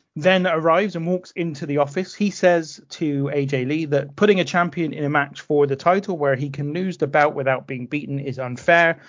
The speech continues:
and speculates that the reason he's been put in the match is because A J Lee proposed to him, but he said no. A J Lee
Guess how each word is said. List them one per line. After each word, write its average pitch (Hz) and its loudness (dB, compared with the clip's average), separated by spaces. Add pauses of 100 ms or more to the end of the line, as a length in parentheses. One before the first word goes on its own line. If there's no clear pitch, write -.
(300)
and 165 2
speculates 180 -2 (220)
that 175 0
the 165 -2
reason 190 0
he's 147 -6
been 151 -4
put 175 -6
in 147 -4
the 143 0
match 143 -2
is 147 -12
because 139 0 (240)
A 165 4
J 143 2
Lee 170 0
proposed 185 -2
to 151 -8
him, 147 0
but 127 -2
he 160 -6
said 135 2 (120)
no. 135 2 (540)
A 170 2
J 175 0
Lee 156 -4